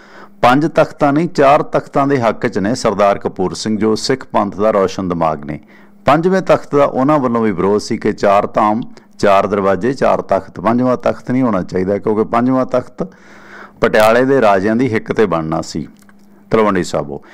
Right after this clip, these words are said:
ਖੈਰ, ਇਸ ਦੌਰਾਨ ਇਹ ਜਿਹੜਾ ਕਾਮਰੇਡ ਬਨਾਮ ਸਿੱਖ ਵਿਵਾਦ ਹੈ, ਉਸ ਨੂੰ ਬੜੀ ਤੂਲ ਮਿਲੇਗੀ ਇਸ ਖਬਰ ਦੇ ਨਾਲ, ਜੋ ਜੈਨੀਫਰ ਜੌਂਗ ਨੇ ਕਿਹਾ ਕਿ ਇਹ ਭਾਰਤ ਅਤੇ ਪੱਛਮ ਦੇ ਦਰਮਿਆਨ ਨਫ਼ਰਤ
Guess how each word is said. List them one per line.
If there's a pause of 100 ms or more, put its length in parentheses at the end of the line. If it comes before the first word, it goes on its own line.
(300)
ਖੈਰ,
ਇਸ
ਦੌਰਾਨ
ਇਹ
ਜਿਹੜਾ
ਕਾਮਰੇਡ
ਬਨਾਮ
ਸਿੱਖ
ਵਿਵਾਦ
ਹੈ,
ਉਸ
ਨੂੰ
ਬੜੀ
ਤੂਲ
ਮਿਲੇਗੀ (160)
ਇਸ (120)
ਖਬਰ
ਦੇ
ਨਾਲ,
ਜੋ
ਜੈਨੀਫਰ
ਜੌਂਗ
ਨੇ
ਕਿਹਾ (640)
ਕਿ
ਇਹ (340)
ਭਾਰਤ
ਅਤੇ
ਪੱਛਮ
ਦੇ
ਦਰਮਿਆਨ
ਨਫ਼ਰਤ